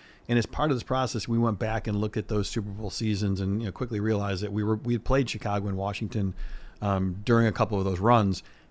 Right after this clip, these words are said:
And they're such historic franchises as well, and the days that they fall on, we thought that would be the perfect fit to roll these out and that the fans could really get excited and kinda connect back to the history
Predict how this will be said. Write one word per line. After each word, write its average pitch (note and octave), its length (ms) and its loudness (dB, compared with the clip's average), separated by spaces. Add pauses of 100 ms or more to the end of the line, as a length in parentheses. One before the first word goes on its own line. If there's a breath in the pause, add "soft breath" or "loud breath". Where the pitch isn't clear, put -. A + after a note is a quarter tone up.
And A#2+ 200 4
they're C3+ 120 0
such - 320 -2
historic A2 560 -2
franchises G#2+ 840 -4
as F#2 100 -6
well, G#2 300 -2
and G2+ 80 0
the F#2+ 60 0
days G#2 320 0
that G#2+ 100 -8
they G#2+ 80 -6
fall G#2+ 300 -2
on, A2+ 120 2
we A#2 100 2
thought A#2+ 220 0
that A2 120 -2
would G#2 100 -2
be G#2 60 -2
the F#2+ 100 -6
perfect - 400 -6
fit - 260 -10 (400 soft breath)
to A#2 100 2
roll G#2 260 4
these F#2+ 200 -2
out G2 220 2
and G#2 100 -2
that G2 120 -2
the G2 60 -6
fans A2+ 300 0
could G#2+ 120 -4
really G#2+ 240 2
get G2 100 0
excited A2 420 2
and G2 180 2 (380 soft breath)
kinda D3 160 2
connect A#2+ 420 0
back A2 260 -4
to - 80 -4
the G#2+ 100 2
history G2+ 560 0